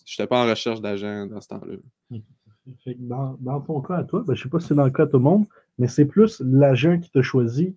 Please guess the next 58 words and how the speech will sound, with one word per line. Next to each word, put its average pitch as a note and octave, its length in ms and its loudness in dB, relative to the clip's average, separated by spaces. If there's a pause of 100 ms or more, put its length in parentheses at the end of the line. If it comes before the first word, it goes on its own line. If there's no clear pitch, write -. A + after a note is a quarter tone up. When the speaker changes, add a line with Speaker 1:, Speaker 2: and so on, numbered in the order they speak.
Speaker 2:
que - 80 2
le B2+ 200 4
joueur C#3+ 260 4
qui B2 60 -4
Speaker 1:
Mhm. A#2 80 -4
Speaker 2:
choisit A2+ 200 -6
l'agent, A2 320 -6 (100)
c'est G#2+ 100 -20
ça ? D#3+ 80 -12 (840)
Speaker 1:
Ouais, B2+ 200 4
exact. C3 260 2
Pour C3 100 -4
moi, C3+ 160 0
c'était, A2+ 360 0
c'était A2+ 200 -4
ça. A#2 300 -4
C'est A#2 140 -8
sûr C3 180 -6
qu'il A#2+ 160 0
y A2 80 0
a G#2+ 80 0
de, G#2+ 300 -2
il G#2 260 -10 (360)
y A2 60 -2
a G#2+ 60 -2
d'autres A#2 220 -2
personnes A#2+ 400 -6
qui, - 260 -16
qui - 80 -20
prennent A2+ 220 -8
un, G#2 360 -6 (540)
un A2 120 -6
chemin B2+ 280 -2
différent, A#2+ 480 -2
là, C#3+ 140 -4
qui, A2 280 -8
qui - 140 -8
approchent A2+ 320 -4
des A2+ 160 -6
agents G#2 240 -6
ou A#2+ 140 -6
quelque G#2 160 -8
chose, B2 240 -8
là. A#2+ 100 -4
Je - 220 -14
sais G#2 100 -10
pas G#2 140 -10
trop A2 200 -8
comment, G#2 400 -8
comment G#2+ 180 -6
que G#2+ 40 -10
ça A2 140 -6
marche, A2+ 260 -6
mais G#2+ 140 -6
pour G#2+ 100 -8
moi, A2 200 -4
je G#2+ 100 -12
l'ai, G#2 240 -6